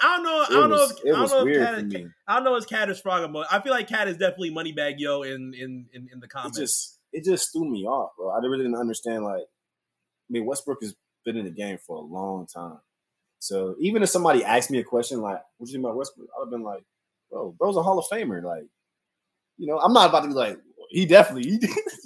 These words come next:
Speaker 2: did."
Speaker 1: You know,
Speaker 2: He
Speaker 1: he gets,
Speaker 2: definitely
Speaker 1: he, he, he gets the stats, you feel me?
Speaker 2: He get the stats, you feel me? I'm
Speaker 1: He
Speaker 2: like,
Speaker 1: gets the stats, you feel me? It's, it's
Speaker 2: "Bro."
Speaker 1: the ball hogging for me, buddy.
Speaker 2: Yeah, like, nigga, it's just sounding so, he sound like a hater
Speaker 1: But here's,
Speaker 2: almost.
Speaker 1: but here's why I'm concerned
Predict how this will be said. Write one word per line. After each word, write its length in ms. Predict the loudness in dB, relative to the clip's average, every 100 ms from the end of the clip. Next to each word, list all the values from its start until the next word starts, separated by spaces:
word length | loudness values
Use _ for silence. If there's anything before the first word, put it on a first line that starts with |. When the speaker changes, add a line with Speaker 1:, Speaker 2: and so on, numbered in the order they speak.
| -6
Speaker 2:
did." 140 | -6 -6 -14 -20 _
Speaker 1:
You 100 | -12
know, 100 | -6
Speaker 2:
He 80 | -6
Speaker 1:
he 40 | 2
gets, 200 | 6 6
Speaker 2:
definitely 280 | 6 0 0
Speaker 1:
he, 140 | -10
he, 260 | -10 -10 -8
he 240 | -8 -4
gets 140 | -6
the 80 | -6 -10 -6
stats, 260 | -6 -8 -16
you 80 | -16
feel 180 | -12 -2
me? 60 |
Speaker 2:
He 80 | 0
get 160 | 0 -2
the 40 |
stats, 480 | -6 2 6 8 6 -6
you 80 | -16 -8
feel 220 | -2 -2
me? 180 | -2 -6
I'm 100 | -6
Speaker 1:
He 40 |
Speaker 2:
like, 140 | -6 -8
Speaker 1:
gets 160 | -8
the 100 | -10
stats, 300 | -8 -8 -14
you 60 | -20 _
feel 120 | -20
me? 300 | -18 -20 -20
It's, 140 | -20 -14 0
it's 80 |
Speaker 2:
"Bro." 140 | 6 6
Speaker 1:
the 100 | 6
ball 180 | 2 -2
hogging 280 | -6 -8
for 100 | -16
me, 260 | -16 -12 -12
buddy. 360 | -12 -14 -16 -20 _ _ -12 -10 0
Speaker 2:
Yeah, 460 | 6 10 10 10 4
like, 180 | 0
nigga, 300 | -2 -8 -4
it's 140 | -4 -4
just 160 | -6
sounding 300 | -4 -6 -6
so, 520 | -4 -2 0 0 -2 -6
he 60 | -2
sound 160 | 0 2
like 140 | 2
a 40 |
hater 140 | 2 2
Speaker 1:
But 80 | 2
here's, 260 | 0 0 -2
Speaker 2:
almost. 180 | -4
Speaker 1:
but 120 | -4 -4
here's 280 | -4 -4 -4
why 540 | 0 4 4 2 -2 -8
I'm 140 | -10
concerned 840 | -8 -14 -10 -6 -4 -6 -8 -14